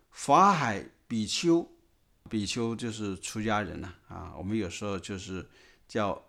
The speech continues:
沙门法海，或者叫释法海，或者是法海比丘，或者是释迦比丘，这个都是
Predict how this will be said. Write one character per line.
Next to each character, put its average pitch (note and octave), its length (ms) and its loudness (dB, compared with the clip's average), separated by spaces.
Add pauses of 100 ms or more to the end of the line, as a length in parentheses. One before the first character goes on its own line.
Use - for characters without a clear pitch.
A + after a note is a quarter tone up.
沙 B2+ 400 4
门 G2 300 0
法 F#2+ 440 -4
海， - 380 -10 (260)
或 A#2+ 200 -4
者 G2+ 60 -4
叫 A2 160 0
释 C#3 420 -2
法 F#2+ 380 -2
海， D#2 420 -10 (320)
或 A#2 200 -4
者 G#2 40 0
是 A#2 220 -2
法 G#2+ 400 2
海 G#2 240 -4
比 F2 340 -12
丘， A#2+ 480 -4 (360)
或 - 180 -4
者 G2+ 200 -2
是 A2+ 180 -4
释 B2 260 -2
迦 G#2+ 220 2
比 F#2 240 -8
丘， - 340 -8 (240)
这 F3+ 120 -2
个 D3+ 120 4
都 A2 180 -2
是 A2 340 -2